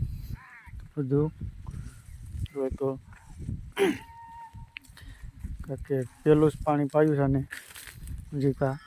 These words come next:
વાયા પછી કોરામાં વાય ને પછીનું મહિના, મહિના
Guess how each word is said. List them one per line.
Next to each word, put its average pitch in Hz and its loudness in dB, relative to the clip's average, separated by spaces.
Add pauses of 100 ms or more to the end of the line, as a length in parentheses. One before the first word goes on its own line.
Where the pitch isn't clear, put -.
(480)
વાયા 143 8
પછી 143 -6 (1400)
કોરામાં 139 6
વાય 160 10 (640)
ને 139 4 (1000)
પછીનું 139 -2 (3500)
મહિના, 135 0 (1700)
મહિના 156 6